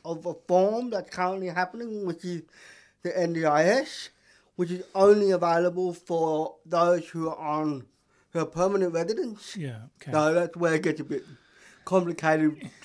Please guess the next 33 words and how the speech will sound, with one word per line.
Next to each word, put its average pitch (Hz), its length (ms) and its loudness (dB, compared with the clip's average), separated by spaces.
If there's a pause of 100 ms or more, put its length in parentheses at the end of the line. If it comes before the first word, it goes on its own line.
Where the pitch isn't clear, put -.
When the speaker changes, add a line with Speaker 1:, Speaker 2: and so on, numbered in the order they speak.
Speaker 1:
trying 185 260 4
to 190 60 -14
separate 190 400 0
the 156 80 -4
visas 165 500 -2
as 165 80 -6
well 156 260 -2
as 151 260 -2
Speaker 2:
Mm. 135 440 -8 (300)
Speaker 1:
the 160 100 -6
different 165 480 -4 (220)
classes 170 880 0 (120)
Speaker 2:
Yeah. 151 220 -8
Speaker 1:
and 156 140 -4
what 160 200 0
you're 170 140 -4
eligible 151 540 -2
for. 117 360 -10 (200)
Speaker 2:
Yeah. 117 240 -8 (580)
Um, 117 240 -4 (1080)
but 131 300 -2
the 143 80 4
way 131 160 6
you've 117 140 2
explained 123 420 0
it 117 120 0
is 110 140 -2
there's 113 180 -2
a 117 80 0
whole 120 160 2
bunch 110 240 -2
of 113 80 -4
people 113 480 -4